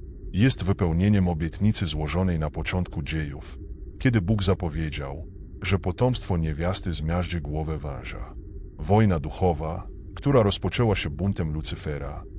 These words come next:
znajduje swoje rozwiązanie na krzyżu, gdzie Jezus zwyciężył grzech i śmierć, zapewniając ostateczne zwycięstwo wszystkim, którzy w Niego wierzą. Historia Noego uczy nas zatem o Bożej sprawiedliwości,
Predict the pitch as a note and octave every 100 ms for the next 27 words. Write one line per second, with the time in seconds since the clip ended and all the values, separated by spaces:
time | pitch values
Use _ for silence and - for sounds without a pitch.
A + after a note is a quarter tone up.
0 | - - E2+ G#2 A2 B2+ - A#2 G#2 F2+
1 | E2 D#2 D2+ E2 F#2 E2+ D2+ - - D#2
2 | - C2 - - - - - - D#2 F2
3 | F2 G#2 G2 F2 D2+ E2 - F2+ E2 E2
4 | C#2+ D#2 F#2 D#2+ D2 - E2 E2 D#2 -
5 | - - - - E2 F#2+ F#2 D#2 F#2 G2+
6 | F#2+ - F2+ E2+ D#2+ A2 - F2 C#2+ D2+
7 | G2 F#2+ - E2 - A#2 - - C#2+ C#2
8 | - - - - - A2 G#2+ D#2 D#2 D#2
9 | D2+ D#2 C#2 A#1+ - - - - - -
10 | - G2 - A2 F#2+ D#2+ D2+ E2+ G#2 G#2
11 | F#2+ G2+ F#2+ D#2+ C#2+ D2 F#2 F#2+ E2+ C#2+
12 | D2 C#2+ G2+ G#2 F2+ - F2+ E2 D2+ C#2+
13 | D#2+ F2+ - D2+